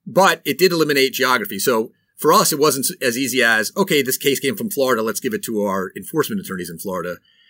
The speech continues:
Now it became all of the cases came into a central, um, uh, intake, uh, uh, process, um, and were assigned out, are now assigned out not based on geography,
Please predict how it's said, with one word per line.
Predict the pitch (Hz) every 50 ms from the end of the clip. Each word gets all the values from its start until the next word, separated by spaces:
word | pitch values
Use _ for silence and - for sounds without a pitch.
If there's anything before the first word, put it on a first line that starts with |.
| _ _ _ -
Now | 131 139 165 170
it | 147
became | - 131 - 139 131 123 120 120 117 117 104 - - _ _ _ _ _ _ _ _ _ _ _ _ _ -
all | 151 170 196 196 196
of | 147
the | 131 127
cases | - 135 127 - - 117 -
came | - 127 120
into | 117 113 95 110 98
a | 95
central, | - - - 147 143 131 - 135 117 104 95 92 90 _ _ _ _ _ - _ _ -
um, | 107 95 95 92 87 87 87 - _ _ _ _ _ _ _ _ _ _ - - -
uh, | - 101 - - -
intake, | - 160 151 - 123 113 85 - - _ _ _ _ _ -
uh, | 110 101 87 87 -
uh, | - - _ _ _ _ - - 117 107 104 - - - _ _ _ _ - - -
process, | - - 120 107 98 - 104 90 95 - - - - _ _ _ _ _ _ _
um, | - 117 110 107 104 104 104 - _ _
and | - 117 120 120 117 113 110 107 104 - _ _ _ _ _ _ _ _ -
were | - 120 123 127 123 123 123 127 - _ -
assigned | 113 110 - - 151 135 135 135 131
out, | 131 123 123 123 - _ _ _ _ _ _ _
are | - 120 113
now | 131 151 147
assigned | 135 127 - 143 127 123
out | 123 120 113
not | 123 135 131 -
based | 135 120 107 -
on | 117 104
geography, | 95 104 101 135 175 170 170 135 - - 127 113 104